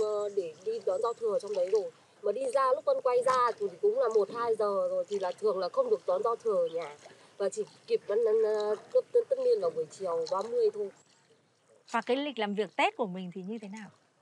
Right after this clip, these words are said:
Speaker 1: Ờ, tầm, ờ, lịch làm việc thì thường như là ngày, các ngày, ờ, Tết hoặc là các ngày đầu năm ấy hầu như là đi đón, đưa cho mọi người đi ra đi vào cho đi lễ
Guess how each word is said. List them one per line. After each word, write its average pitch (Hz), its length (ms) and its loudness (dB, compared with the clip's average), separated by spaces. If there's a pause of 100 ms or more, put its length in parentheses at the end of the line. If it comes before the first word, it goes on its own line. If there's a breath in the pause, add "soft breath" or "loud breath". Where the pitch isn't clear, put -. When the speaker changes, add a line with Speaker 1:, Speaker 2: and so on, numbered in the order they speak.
(100)
Speaker 1:
Ờ, 466 80 -10 (720)
tầm, 539 140 -2 (280)
ờ, 480 360 -4 (440)
lịch 480 140 -8
làm 453 200 -4
việc 453 220 0
thì 220 160 -10
thường - 160 2 (100)
như 262 80 0
là 214 200 0
ngày, 202 320 -6
các 285 140 -6
ngày, 202 340 -4 (240)
ờ, 185 220 -8 (280)
Tết 320 260 0
hoặc 196 160 -4
là 190 60 -8
các 247 160 -4
ngày 202 180 -2
đầu 185 200 -4
năm 480 260 0
ấy 466 120 2
hầu 403 140 -4
như 480 180 0
là 440 140 2 (720 loud breath)
đi 247 920 -2
đón, 202 220 4 (340)
đưa 269 300 6
cho 247 60 2
mọi 247 180 2
người 392 220 4
đi 480 220 -8
ra 233 280 4
đi 440 140 -2
vào 349 260 2
cho 214 200 -2
đi 466 140 -4
lễ 285 240 4